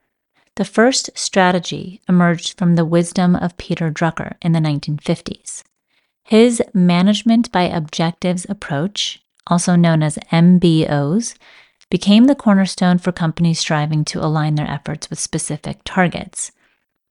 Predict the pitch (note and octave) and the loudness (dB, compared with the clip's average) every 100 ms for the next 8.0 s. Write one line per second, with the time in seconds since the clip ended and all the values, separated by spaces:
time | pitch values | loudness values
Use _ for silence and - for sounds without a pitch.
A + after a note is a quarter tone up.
0 | _ - E3+ F3+ F3+ G3+ G3+ D#3+ D#3+ E3+ | _ 0 0 0 4 2 2 -2 -2 -2
1 | - D3 - - D#3 - D3 D3+ D#3+ F#3+ | -4 -6 -6 -4 -4 -4 -6 -2 -2 -2
2 | D3 C#3 F3 - - - _ _ _ F3 | -2 -6 -8 -10 -14 -20 _ _ _ 2
3 | F3 E3 - D3+ - A#3 G3+ D#3 D#3 F3+ | 4 4 0 -4 2 4 4 2 -2 -6
4 | - D#3+ D#3 D3+ D3 D3 D3 - _ E3 | -2 0 2 2 0 -2 -4 -10 _ -4
5 | D3+ D#3+ - G3+ F#3+ F#3+ - _ - C#3 | -2 -2 0 2 2 0 -8 _ -6 -6
6 | - C3+ - - F3+ _ _ _ _ _ | -6 -6 -6 -10 -12 _ _ _ _ _
7 | _ _ - - E3 - F3 F3 E3 - | _ _ -12 -2 -2 0 -2 -2 -4 -6